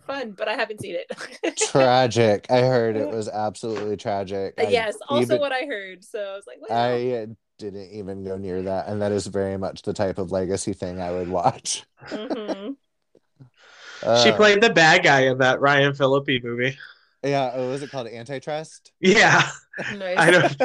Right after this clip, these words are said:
Speaker 3: I don't think that movie made any sense, even when I was, like, seven, but, uh, like,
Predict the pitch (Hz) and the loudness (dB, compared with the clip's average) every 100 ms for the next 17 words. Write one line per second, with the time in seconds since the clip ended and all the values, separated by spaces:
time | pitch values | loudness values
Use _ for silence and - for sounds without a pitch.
0 | - - 185 214 208 208 185 190 185 175 | -2 0 6 6 8 8 8 8 8 8
1 | 170 175 170 147 143 180 151 139 - 135 | 6 6 6 4 4 4 4 -2 -12 -12
2 | - 180 175 165 160 151 143 139 143 131 | -2 0 2 2 2 4 4 4 2 0
3 | - _ - 175 160 135 120 - 147 139 | -4 _ 0 2 4 2 0 0 2 2
4 | 110 170 143 139 | 0 4 2 2